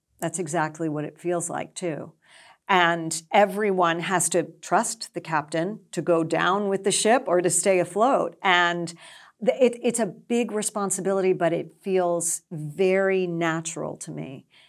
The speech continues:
And much as I love performing, which I do, I feel that I,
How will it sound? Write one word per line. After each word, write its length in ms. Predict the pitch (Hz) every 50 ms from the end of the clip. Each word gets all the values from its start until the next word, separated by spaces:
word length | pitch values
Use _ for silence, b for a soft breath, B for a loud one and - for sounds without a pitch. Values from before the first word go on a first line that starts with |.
| b b b b b b _
And 200 | - 196 196 196
much 240 | 196 208 226 226 -
as 140 | 269 226 240
I 100 | 226 220
love 280 | 208 196 190 180 -
performing, 640 | - 196 175 - - 190 175 170 165 160 160 165 165
which 240 | 160 170 185 175 - 180
I 140 | 170 170
do, 560 | 170 156 165 170 160 156 156 160 165 151 156 - _ _ _ _ _ _ _ _ _ _ _
I 140 | - 190 190
feel 640 | 185 185 - 226 214 208 202 190 190 196 - - _ _ _ _
that 400 | - 175 190 175 170 175 - - _ _ _ _ _ _
I, 420 | - 196 185 180 175 175 180 180